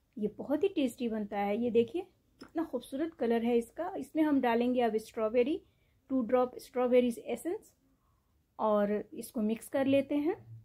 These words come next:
हमने आधा कप पूरा दूध डाल दिया है इसमें। इसको बीस मिनट के लिए रख देते हैं हम ढक करके और अब इसमें हम डालेंगे बीस मिनट के बाद आधा चम्मच इसमें हम डालेंगे बेकिंग पाउडर और थोड़ा सा दूध डाल करके इसको हल्के हाथों से मिक्स कर लेंगे।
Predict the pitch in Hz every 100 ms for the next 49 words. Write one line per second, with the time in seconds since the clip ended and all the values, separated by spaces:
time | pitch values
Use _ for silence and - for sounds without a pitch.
0 | _ - 240 247 247 - 220 254 277 247
1 | - 240 254 240 269 220 247 240 254 262
2 | 269 269 269 269 370 - _ _ _ _
3 | _ - 220 247 285 285 269 269 254 240
4 | 214 202 220 220 262 294 285 294 285 294
5 | 254 247 277 277 359 311 - - 277 294
6 | 277 302 294 269 262 269 294 370 - 214
7 | 247 262 262 262 269 208 220 330 - _
8 | _ _ - 226 226 254 262 254 269 269
9 | 233 262 240 226 214 214 220 214 190 185
10 | 220 202 196 196 277 370 269 233 226 220
11 | 233 208 226 190 208 214 240 262 370 349
12 | 294 226 214 277 269 269 269 226 220 -
13 | - 277 285 320